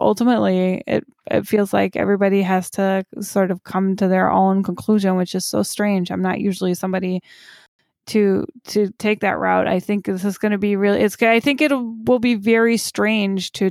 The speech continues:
take the sort of, um, mainstreaming out of education. I think I usually am very much, like, in support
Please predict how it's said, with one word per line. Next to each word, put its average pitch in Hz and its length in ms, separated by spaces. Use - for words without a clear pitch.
take 196 480
the 190 560
sort 196 240
of, 185 240
um, 190 340
mainstreaming 202 800
out 185 180
of 180 120
education. 185 500
I 180 140
think 190 240
I - 80
usually 190 680
am 185 200
very 180 320
much, 180 560
like, 180 280
in 185 200
support 185 460